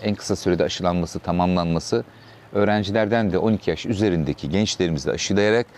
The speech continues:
eğitimi bir an evvel başlatmamız gerekiyor. O da çok önemli bir sıkıntı ülkemiz açısından. Ağır hastalık tablosunu ve ölümlerin aşıyla, aşılanma oranıyla birlikte azaldığını gösteriyor bize. O yüzden aşı olmak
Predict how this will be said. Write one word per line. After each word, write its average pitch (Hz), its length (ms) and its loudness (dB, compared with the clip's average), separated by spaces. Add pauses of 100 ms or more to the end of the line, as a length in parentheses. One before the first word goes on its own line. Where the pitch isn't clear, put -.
(280)
eğitimi 104 400 2
bir 101 80 4
an 104 120 0
evvel 92 440 0
başlatmamız 85 640 -2
gerekiyor. 62 380 -6
O 92 80 0
da 95 60 2
çok - 240 -6
önemli 80 360 -2
bir 82 60 -2
sıkıntı - 460 -10
ülkemiz 65 340 -10
açısından. - 400 -12 (600)
Ağır 135 200 2
hastalık 151 460 -2
tablosunu 120 500 0
ve 95 40 2
ölümlerin 123 520 2 (160)
aşıyla, 107 440 0
aşılanma 123 460 0
oranıyla 123 420 2
birlikte 110 280 2
azaldığını 104 480 2
gösteriyor 69 540 -4
bize. - 180 -14 (440)
O 151 100 2
yüzden 143 240 2 (100)
aşı 110 200 -4
olmak 120 260 0